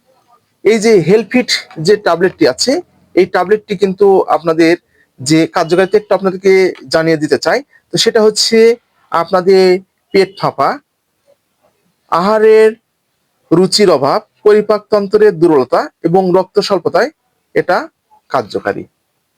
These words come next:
এটা কিন্তু এই হেলথ ফিট ট্যাবলেটটা আছে, এটার হচ্ছে কার্যকারিতা। তো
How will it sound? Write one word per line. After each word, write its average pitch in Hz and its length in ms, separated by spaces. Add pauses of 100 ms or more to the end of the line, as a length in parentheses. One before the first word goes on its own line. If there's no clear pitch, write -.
(1120)
এটা 185 200
কিন্তু 233 260
এই 226 260
হেলথ 196 260
ফিট 226 160
ট্যাবলেটটা 190 400
আছে, 190 220
এটার 180 280
হচ্ছে 180 280
কার্যকারিতা। 131 600 (520)
তো 196 60